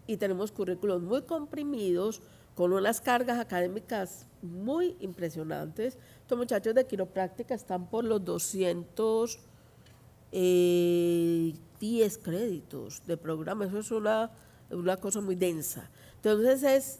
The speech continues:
también jugar con la receptividad de ellos. Entonces, con ese, eh, contexto,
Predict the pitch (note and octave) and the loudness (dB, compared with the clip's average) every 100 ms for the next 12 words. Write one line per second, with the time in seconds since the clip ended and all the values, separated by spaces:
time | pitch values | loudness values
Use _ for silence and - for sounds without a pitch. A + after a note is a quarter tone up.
0 | - - A#3 A#3 B3 B3+ A#3+ D4 C4+ G#3 | -8 -2 0 4 6 6 2 2 6 6
1 | G#3+ - - - - A3 G#3 F#3 F3+ F3+ | 4 -4 -18 -20 2 6 6 6 2 -2
2 | - E3 D#3+ D3+ D3+ D#3+ - - - - | -2 -2 0 -2 -2 -2 -2 -6 -20 -20
3 | - - B3 D#4 - - - - - A#3 | -18 0 6 6 4 -14 -20 -12 -4 0
4 | A3+ A#3 D#4 D4+ - - - A#3 A#3 A3 | 2 2 2 -2 -4 -20 -2 2 4 6
5 | A3 A3 A3 D4 C4+ - A#3 G3 - - | 6 4 4 0 2 0 2 0 -2 -2
6 | F3+ | -4